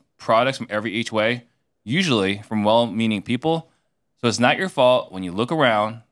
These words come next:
and you wonder, "Why am I not where I want to be in business?" As our mentor and business partner, Dan Nicholson, says, "The bi-, biggest risk is that we don't get what we want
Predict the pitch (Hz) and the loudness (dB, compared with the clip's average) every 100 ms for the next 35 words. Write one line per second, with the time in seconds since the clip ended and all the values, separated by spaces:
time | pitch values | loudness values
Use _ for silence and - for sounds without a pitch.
0 | _ 101 101 113 117 104 104 131 147 139 | _ -6 -2 0 0 2 2 2 0 -2
1 | 120 113 110 101 98 95 95 98 82 87 | -2 -2 -2 -2 -2 -4 -4 -10 -10 -8
2 | 87 - 85 82 - _ - 80 80 69 | -10 -10 -12 -12 -16 _ -12 -10 -10 -12
3 | 69 - _ _ 95 104 113 110 - 107 | -12 -18 _ _ -2 2 4 2 -2 -2
4 | 139 139 160 156 113 107 110 113 123 110 | -2 0 0 0 -2 -2 -2 -2 -2 -2
5 | 101 107 107 110 104 98 120 143 117 107 | 0 -2 -2 -4 -6 -2 0 0 -2 -2
6 | 131 135 - - 143 165 120 113 143 175 | -2 -2 -6 -4 -2 -2 -2 0 0 -2
7 | - _ 98 92 92 92 82 101 127 143 | -10 _ -12 -8 -6 -6 -4 -2 -2 -2
8 | 123 104 - - _ _ - 101 120 131 | 0 0 0 -8 _ _ -8 -4 0 2
9 | 113 95 95 | 2 2 -2